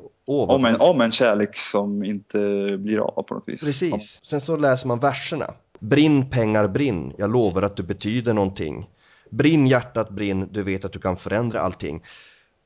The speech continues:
Speaker 1: Istället så att kärleken väntar är kanske att,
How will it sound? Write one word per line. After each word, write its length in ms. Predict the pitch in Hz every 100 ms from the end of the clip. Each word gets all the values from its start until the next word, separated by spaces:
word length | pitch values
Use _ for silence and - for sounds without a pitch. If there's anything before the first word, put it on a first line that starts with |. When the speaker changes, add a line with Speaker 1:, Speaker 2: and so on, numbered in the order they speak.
| _ _
Speaker 1:
Istället 340 | 160 - 135 151
så 60 |
att 80 | 185
kärleken 580 | - 185 135 123 120 123
väntar 580 | 123 131 101 - 131 135
är 200 | 113 107
kanske 340 | 110 98 110
att, 240 | 95 -